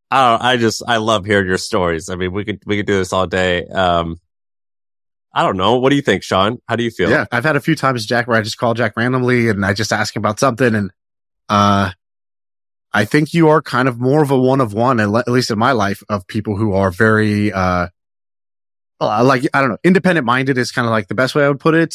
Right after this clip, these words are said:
Speaker 2: Uh, like, I think you choose to lead your life how you want. I think that's inspiring. I also think that you are extremely, like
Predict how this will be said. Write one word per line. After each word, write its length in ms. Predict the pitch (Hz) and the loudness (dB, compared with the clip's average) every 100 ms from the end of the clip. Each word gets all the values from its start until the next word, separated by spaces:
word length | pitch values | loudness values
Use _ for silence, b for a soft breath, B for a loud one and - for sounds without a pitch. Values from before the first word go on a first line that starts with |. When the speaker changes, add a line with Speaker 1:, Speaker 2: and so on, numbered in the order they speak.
| - - | -8 -4
Speaker 2:
Uh, 160 | 104 | -2
like, 180 | 101 101 117 | 0 -2 -2
I 80 | |
think 140 | 107 113 | -2 -2
you 140 | 113 | -4
choose 220 | - 117 | -2 -2
to 40 | 113 | 0
lead 200 | 113 104 | -2 0
your 80 | 104 | 0
life 160 | 107 | 0
how 120 | 110 | 2
you 160 | 110 104 | 0 0
want. 380 | 104 107 151 - - | 2 0 0 -6 -6
I 80 | 107 | -6
think 220 | 117 95 | -4 -2
that's 200 | 107 - | -2 -4
inspiring. 460 | 98 110 127 147 139 | -4 0 0 -2 -2
I 140 | 98 | 0
also 260 | 107 113 117 | 2 2 0
think 260 | - 104 98 | 0 -2 -2
that 180 | 104 98 | -2 -2
you 180 | 104 104 | 0 2
are 200 | 95 92 - | 0 -2 -8
extremely, 720 | - - 120 107 101 101 98 - _ _ _ _ _ _ | -10 -4 0 2 4 2 0 -8 _ _ _ _ _ _
like 140 | 113 | -6